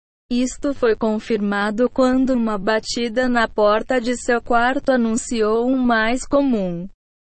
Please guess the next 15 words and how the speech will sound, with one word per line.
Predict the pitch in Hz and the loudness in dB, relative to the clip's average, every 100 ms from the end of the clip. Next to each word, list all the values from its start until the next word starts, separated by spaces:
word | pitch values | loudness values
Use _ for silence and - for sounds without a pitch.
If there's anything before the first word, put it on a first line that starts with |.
| _ _ _ _ | _ _ _ _
À | 233 240 | 0 0
procura | - 226 - 254 262 269 | 2 0 0 0 2 0
de | 226 233 | 0 2
homem | 220 208 220 240 | 2 2 0 0
velho, | 262 226 180 165 160 165 175 226 - _ _ - | 0 2 2 0 -2 -4 -6 -8 -16 _ _ 0
barbudo | 226 226 202 240 254 277 | 2 2 0 0 0 -2
e | 269 269 | 0 0
inclinando-se, | 277 285 254 262 269 226 180 165 160 175 - 180 - - _ | -2 -2 2 4 4 0 -2 -4 -4 -4 0 -2 -2 -8 _
com | - 233 208 | -2 0 -2
as | 202 | -4
roupas | - 220 233 - 254 208 | 0 2 2 2 0 2
e | 220 | 2
um | 220 226 | 2 0
sorriso | 254 220 214 220 233 247 | 0 -2 -2 -4 -4 -2
pronto. | 262 247 202 175 170 - 160 | -2 0 2 0 -4 -4 -6